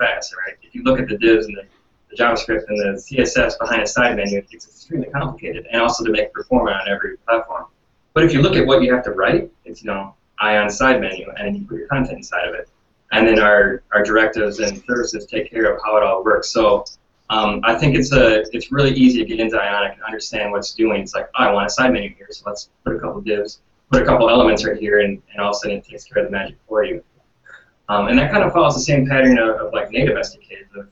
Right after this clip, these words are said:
I O S and Android. I mean, there's a lot of, um, under the hood stuff going on of how a side menu works, and that's all part of the S D K.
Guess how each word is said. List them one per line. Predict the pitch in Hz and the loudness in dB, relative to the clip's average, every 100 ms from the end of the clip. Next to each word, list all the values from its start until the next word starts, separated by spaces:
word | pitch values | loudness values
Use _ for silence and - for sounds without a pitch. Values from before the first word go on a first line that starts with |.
| - | -6
I | 117 110 | -2 2
O | 104 | 2
S | 101 | 2
and | 104 | -6
Android. | 113 127 123 98 92 - _ _ _ - | -2 0 0 -2 -6 -10 _ _ _ -4
I | |
mean, | 117 | 2
there's | 143 | 4
a | 123 | 6
lot | 113 117 117 | 4 4 4
of, | 110 107 - - | 4 2 -8 -10
um, | 110 107 | -8 -2
under | 127 123 | 4 4
the | 113 110 | 4 2
hood | 120 | -2
stuff | 107 131 - | -2 -2 -2
going | 113 113 | -2 -2
on | 117 | -2
of | 107 | -4
how | 113 113 | -2 -2
a | |
side | 107 113 104 | -2 -4 -4
menu | 101 98 | -6 -8
works, | 117 120 101 - | -6 -4 -4 -8
and | 107 | -8
that's | 113 - | -8 -6
all | 110 107 | -4 -4
part | 110 107 | -2 -2
of | 101 101 | -2 -4
the | 107 | -6
S | 104 | -6
D | 117 | -10
K. | - 127 127 | -4 0 0